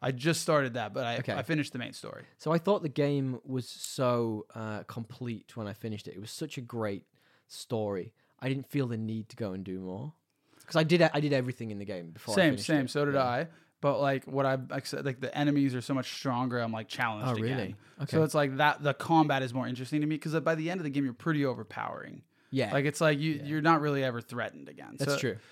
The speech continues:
Speaker 1: so I've, I've enjoyed that. And it's the, the art design, it's, like, set in Montana, and I really like Montana as a
Speaker 2: Montana?
Speaker 1: setting.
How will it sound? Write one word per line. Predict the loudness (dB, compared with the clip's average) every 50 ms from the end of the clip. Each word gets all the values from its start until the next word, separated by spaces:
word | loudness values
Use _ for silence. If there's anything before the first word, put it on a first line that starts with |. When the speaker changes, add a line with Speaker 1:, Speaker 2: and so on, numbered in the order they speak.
| -20 _
Speaker 1:
so | -2 4 6 6
I've, | 6 6 6
I've | 4 4 4
enjoyed | 4 2 2 2 2 2 2 0
that. | 0 0 0 0 0 -2 -6 -8
And | -6 -4 -2 -2 -2 -4 -6 -8
it's | -10 -14 -14 -14
the, | -14 -10 -10 -10
the | -10 -8 -8 -10 -10 -10 -16 _ _ -8 _
art | 4 4 4 4 4
design, | -2 -2 0 0 2 2 2 0
it's, | 0 -4 -6 -6 -4
like, | -4 -4 -2 -4 -4
set | -2 -2 0 0
in | -2
Montana, | -4 -4 -6 -6 -6 -4 -2 -2 -2 -2 -4 -6
and | -6 -6
I | -4
really | -2 -2 -4 -4 -4
like | -6 -6 -6 -8 -8
Montana | -8 -8 -8 -6 -4 -4 -4 -2 -2 -2
as | -2
a | -2 -2
Speaker 2:
Montana? | 0 -2 -2
Speaker 1:
setting. | -2 0 -2 -2 -2 -4 -6